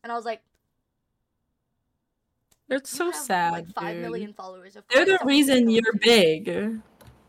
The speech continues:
Speaker 2: They're the reason you make your living. Don't be mean to them. What the heck?
Speaker 1: Like, I get it if you want, like, your own, like, free time and personal space. Like, I feel like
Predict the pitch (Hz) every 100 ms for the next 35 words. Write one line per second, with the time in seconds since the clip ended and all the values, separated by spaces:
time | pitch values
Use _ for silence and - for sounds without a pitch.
0 | _ _ _ _ _ _ _ _ 226 233
1 | 277 277 247 254 214 220 214 202 208 190
2 | 185 180 202 165 139 147 170 - 190 226
3 | 262 208 175 240 247 156 151 160 214 208
4 | 214 226 196 196 175 247 - _ _ _
5 | 240 247 254 220 202 240 285 247 233 233
6 | 226 226 220 214 - 196 196 208 208 190
7 | - _ _ _ _ _ _ 220 214 214
8 | 202 196 202 214 208 208 208 - 190 208
9 | 233 _ _ _ _ - 214 214 226 220